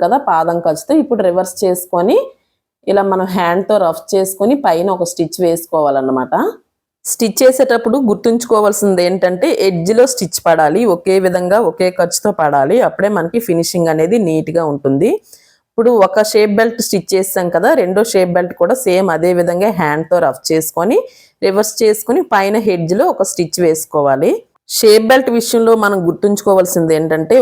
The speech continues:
ఒక మెయిన్ పార్ట్ ఉండాలి, రెండు లైనింగ్ పార్ట్స్ ఉండాలి. అంతకన్నా ఎక్కువ క్లాత్ పెట్టేసామంటే మనకి ఇక్కడ షేప్ దగ్గర దళసరిగా థిక్‌గా అయిపోతుంది, అంత కంఫర్టబుల్గా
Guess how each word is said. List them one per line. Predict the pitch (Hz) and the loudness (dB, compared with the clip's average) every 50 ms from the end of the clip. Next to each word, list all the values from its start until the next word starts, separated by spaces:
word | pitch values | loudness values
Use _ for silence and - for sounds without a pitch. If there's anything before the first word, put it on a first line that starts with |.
| 202 170 | 4 2
ఒక | 165 - 220 214 202 190 | 2 2 0 0 0 0
మెయిన్ | 180 185 196 214 214 - | 0 0 0 -2 0 2
పార్ట్ | 220 214 214 - 202 | 2 2 2 2 0
ఉండాలి, | 196 196 190 190 190 208 277 339 320 220 | 0 2 2 2 2 2 2 2 2 2
రెండు | 190 196 208 214 311 392 320 214 | 0 0 0 2 2 4 4 4
లైనింగ్ | 180 180 185 196 202 220 - | 2 2 2 0 -2 0 2
పార్ట్స్ | 196 190 175 - - - 151 | 2 2 2 0 -2 -4 -2
ఉండాలి. | 151 143 135 131 127 131 170 294 453 - - _ _ _ - - | 0 2 0 2 2 2 2 2 0 -2 -6 _ _ _ -2 -2
అంతకన్నా | 180 190 202 233 233 262 262 262 254 254 254 226 196 | 0 0 0 0 2 2 2 4 4 4 4 4 2
ఎక్కువ | 185 - 220 226 233 | 2 2 -2 0 4
క్లాత్ | 233 226 226 226 226 220 | 4 4 4 4 2 -2
పెట్టేసామంటే | 196 185 - 196 196 - 202 185 190 180 180 180 185 320 311 277 | -2 0 0 -2 0 0 0 0 0 -2 -2 0 0 2 2 2
మనకి | 233 226 220 202 | 0 0 -2 -2
ఇక్కడ | - 190 175 - | -2 -2 -4 -2
షేప్ | - 190 180 185 180 180 180 | 0 2 2 2 2 2 2
దగ్గర | 190 185 175 190 254 381 440 480 302 202 | 2 4 4 4 4 4 4 4 4 4
దళసరిగా | 180 165 165 170 - 196 180 180 202 226 220 | 4 2 2 0 0 0 0 0 0 -2 -2
థిక్‌గా | - 165 - 165 180 190 185 175 | -4 -6 -4 0 2 2 2 2
అయిపోతుంది, | 160 156 - 156 151 156 - 143 143 147 190 302 466 - _ _ _ - - - 185 | 2 0 -2 -2 -2 0 0 2 2 2 2 2 0 -2 _ _ _ -8 -4 -2 -2
అంత | 214 226 240 285 285 233 | 0 2 0 2 2 2
కంఫర్టబుల్గా | 185 180 196 - 226 220 233 208 214 220 208 214 214 | 0 2 2 0 0 0 2 2 2 2 2 2 2